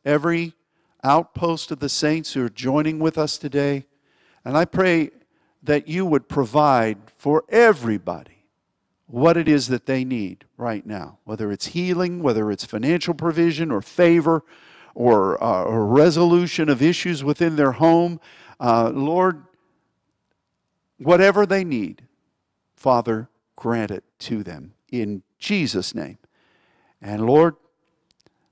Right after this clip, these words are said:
thank you for allowing us to be here, and we look forward to what you're going to be doing throughout this week.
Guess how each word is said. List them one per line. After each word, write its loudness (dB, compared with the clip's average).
thank 2
you -4
for 0
allowing 2
us -4
to -6
be -6
here, -6
and -10
we -2
look -4
forward 2
to -6
what -2
you're -4
going -4
to -6
be -6
doing -4
throughout -6
this -10
week. -8